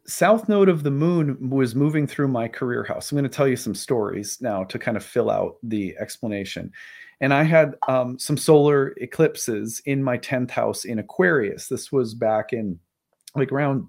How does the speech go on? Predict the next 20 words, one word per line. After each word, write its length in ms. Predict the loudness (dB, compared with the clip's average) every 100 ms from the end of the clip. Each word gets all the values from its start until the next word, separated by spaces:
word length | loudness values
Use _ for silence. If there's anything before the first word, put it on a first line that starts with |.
| _
two 120 | -4
thousand 280 | 0 0 -2
seventeen, 760 | -2 -2 -2 -6 -4 -4 -2 -4
two 160 | -6
thousand, 520 | -2 -2 -2 -6 -8 -10 -20 _ _
uh, 260 | -8 -6 -8 -4
eighteen, 680 | -4 -4 -6 -4 -2 -2 -4
right 160 | -2 -2
about 280 | 0 -4 -2
there. 260 | -6 -6 -12 _ -20 _ _ _
Um, 320 | -2 -2 -4 -10 _ _ _ _ _ 4
those 380 | 6 6 -2 -10
south 560 | -8 0 4 4 2 -2
node 500 | -4 -4 -4 -8 -10 _
solar 500 | -8 0 2 2 -2 -8
eclipses, 880 | -6 -2 -2 -4 -8 -8 -10 -14 -16 _ _ _ _ -6
uh, 320 | -6 -8 -12 -16 _ _ -12
shifted 720 | -8 4 4 4 -2 -4 -2
me 420 | -6 -6 -10 -14 _ _ _ _
from, 600 | -2 2 2 2 -2